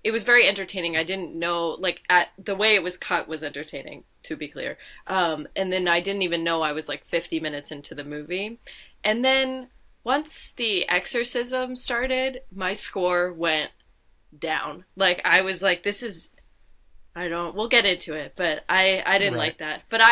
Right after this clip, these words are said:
Speaker 1: I, I'm gonna give it a higher score than you. I think I'm gonna say a four out of ten. I know that's not very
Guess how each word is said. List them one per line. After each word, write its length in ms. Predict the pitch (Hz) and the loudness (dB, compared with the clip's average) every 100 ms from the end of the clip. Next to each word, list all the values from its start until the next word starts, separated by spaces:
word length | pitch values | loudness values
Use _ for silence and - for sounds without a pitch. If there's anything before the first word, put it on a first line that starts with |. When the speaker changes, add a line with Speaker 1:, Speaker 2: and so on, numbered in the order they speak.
| - | 10
Speaker 1:
I, 160 | 240 240 | 8 8
I'm 120 | 247 | 6
gonna 160 | 269 285 | 2 2
give 160 | 339 | 2
it 80 | 247 | 0
a 60 | 240 | 0
higher 220 | 196 180 | 2 0
score 240 | 175 185 160 | -2 -4 -2
than 180 | 160 | -4
you. 140 | 160 156 | -4 -2
I 120 | 160 | -2
think 160 | 202 208 | -2 -4
I'm 60 | |
gonna 160 | 233 262 | -4 -4
say 240 | 240 185 | 0 2
a 60 | 165 | 2
four 260 | - 160 | 0 0
out 140 | 156 160 | 2 0
of 80 | 165 | -2
ten. 300 | 190 180 190 - - | -4 -6 -8 -12 -2
I 60 | |
know 100 | 185 | 2
that's 220 | 208 - 208 | 2 2 2
not 280 | 160 151 | 0 0
very 540 | - 175 175 175 190 | 2 4 6 4 -2